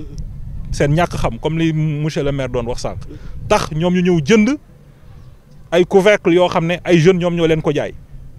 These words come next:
Tey, tey, tey, supposons ku fi dëggul, ku fi dëkkul, guddi jot, mu dox, dox, dox ba surux, dugg ci musiba la.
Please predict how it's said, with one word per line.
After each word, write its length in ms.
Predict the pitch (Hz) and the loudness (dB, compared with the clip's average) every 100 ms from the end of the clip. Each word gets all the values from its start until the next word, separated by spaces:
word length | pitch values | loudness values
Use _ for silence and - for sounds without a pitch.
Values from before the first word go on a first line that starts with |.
| - - - - - - | -16 -14 -12 -14 -16 -2
Tey, 140 | 220 196 | 2 4
tey, 160 | 202 | 4
tey, 180 | 190 165 | 4 2
supposons 440 | 147 185 196 170 160 | 0 2 2 2 -2
ku 100 | 175 | -4
fi 100 | 180 | 0
dëggul, 320 | 170 131 107 - - - - | 0 0 -10 -14 -20 -14 -6
ku 80 | |
fi 100 | 190 190 | -2 2
dëkkul, 300 | 196 139 110 131 | 2 2 -8 -4
guddi 240 | 180 208 | -2 2
jot, 140 | 208 - - - - - _ - - | 2 0 -10 -20 -20 -20 _ -20 -8
mu 160 | 156 185 | -2 2
dox, 220 | 196 160 | 2 0
dox, 180 | 170 160 | -2 0
dox 180 | 190 - | -2 -2
ba 180 | 139 175 | -2 -2
surux, 360 | - 214 - - - - - - | 2 0 -2 -10 -20 -20 -20 -16
dugg 260 | 143 190 180 | -8 -4 -4
ci 220 | 202 196 - - - 131 156 - 110 - - - - - - | -4 -6 -10 -20 -20 -20 -20 -20 -20 -20 -20 -20 -20 -14 -2
musiba 440 | 151 185 202 180 | 0 2 4 4
la. 140 | 127 | 2